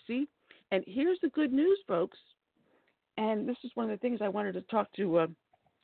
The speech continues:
Jesse about and go back to my notes here. Oh, I got the wrong set of notes. Um, Trump has successfully changed the face of the federal judicial system.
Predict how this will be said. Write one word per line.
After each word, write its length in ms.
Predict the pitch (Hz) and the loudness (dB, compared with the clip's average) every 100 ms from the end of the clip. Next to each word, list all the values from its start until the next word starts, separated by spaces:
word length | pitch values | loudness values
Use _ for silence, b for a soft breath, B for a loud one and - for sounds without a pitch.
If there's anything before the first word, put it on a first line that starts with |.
| _ _ - | _ _ 0
Jesse 300 | 277 - 254 | 0 0 -2
about 360 | 160 147 165 - | -2 -2 -4 -4
and 180 | 156 151 | -6 0
go 100 | 180 | 2
back 240 | 175 - | 2 -2
to 100 | - | -4
my 80 | 165 | -4
notes 280 | 156 202 254 - | -2 -2 -4 -6
here. 220 | 180 185 - | -6 -6 -8
Oh, 80 | 175 - | -14 -14
I 40 | 165 | -14
got 120 | 147 | -10
the 80 | 147 | -8
wrong 240 | 151 147 143 | -6 -6 -6
set 120 | - 143 | -6 -4
of 40 | |
notes. 240 | 180 - - - _ b b b b b | -4 -4 -8 -20 _ b b b b b
Um, 340 | 190 196 185 202 _ _ _ _ _ _ _ _ _ _ _ _ _ _ _ _ _ _ _ _ - | 4 4 2 -4 _ _ _ _ _ _ _ _ _ _ _ _ _ _ _ _ _ _ _ _ -4
Trump 260 | 320 349 - _ | -2 -2 -8 _
has 320 | - 208 208 190 - - | -8 -2 -2 -2 -10 -8
successfully 920 | 208 - - 285 339 - 143 120 117 233 _ _ _ - - | -8 -8 0 0 0 -4 -12 -10 -12 -16 _ _ _ -10 -2
changed 340 | 233 240 233 - - - | 0 2 0 -6 -18 -8
the 80 | 170 - - | -6 -6 0
face 340 | 233 277 185 - _ _ _ _ _ - | 2 2 0 -6 _ _ _ _ _ 0
of 180 | 175 180 | 0 2
the 100 | 185 - | 0 0
federal 280 | 175 175 180 | -2 0 -4
judicial 480 | 175 180 214 - 196 | -6 -6 -6 -8 -6
system. 440 | - 370 - - | -2 -2 -6 -20